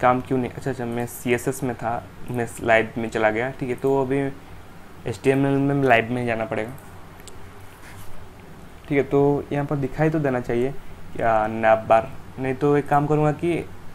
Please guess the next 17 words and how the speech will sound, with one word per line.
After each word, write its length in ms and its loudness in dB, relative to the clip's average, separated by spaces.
list 420 4
के 80 6
पीछे 200 0
लगा 180 6
देता 220 -2
हूँ, 180 -4
जो 120 2
कि 140 -2
list 420 0
के 100 -4
पीछे 260 -2
अगर 140 2
लगा 220 2
दूंगा 200 0
तो 180 0
हो 200 2
जाएगा। 340 0